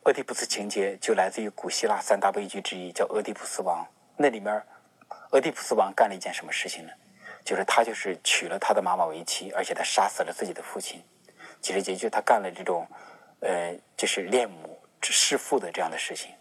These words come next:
当他发现他的人生真相之后，他就用针戳瞎了自己的眼睛。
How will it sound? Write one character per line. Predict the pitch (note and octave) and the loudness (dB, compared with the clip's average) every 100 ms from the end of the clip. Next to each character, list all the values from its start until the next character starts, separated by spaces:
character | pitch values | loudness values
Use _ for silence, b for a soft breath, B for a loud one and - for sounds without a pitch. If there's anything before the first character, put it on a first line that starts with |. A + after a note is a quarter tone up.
| _ | _
当 | - D3 | 4 4
他 | |
发 | C#3 E3 | 6 4
现 | - D3 | 6 -4
他 | G#2+ A2+ | -2 0
的 | G#2 F#2+ B B | 0 -4 B B
人 | G#2 | -2
生 | A2 A#2 | 0 0
真 | A#2+ | -2
相 | A2 A2+ | 0 0
之 | - | 2
后， | - A#2 - B B B | 2 2 0 B B B
他 | - G#2+ | 2 4
就 | G#2 F#2+ | 4 -4
用 | G#2 G2 - | -4 -4 2
针 | A2+ A#2 | 2 2
戳 | - - G#2+ | 0 2 2
瞎 | A2+ | 0
了 | F#2 | -2
自 | - | -8
己 | F#2 | -10
的 | - | -10
眼 | - - | -10 -12
睛。 | - | -14